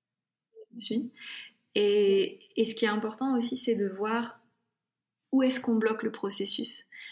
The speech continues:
Est-ce que je suis une donneuse ? Est-ce que l'on est une, un donneur, euh,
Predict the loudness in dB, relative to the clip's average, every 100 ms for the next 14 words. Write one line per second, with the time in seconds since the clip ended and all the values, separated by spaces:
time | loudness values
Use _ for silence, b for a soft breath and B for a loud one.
0 | B -4 -2 0 2 2 2 0 0 0
1 | 0 -2 0 0 2 0 0 -2 -2 -2
2 | -2 -2 -2 -2 -4 -4 -2 -2 -2 -2
3 | 0 0 0 0 -2 -4 -8 _ _ _
4 | _ _ _ _ _ _ _ _ -8 -6
5 | -2 -2 -2 -2 -4 -6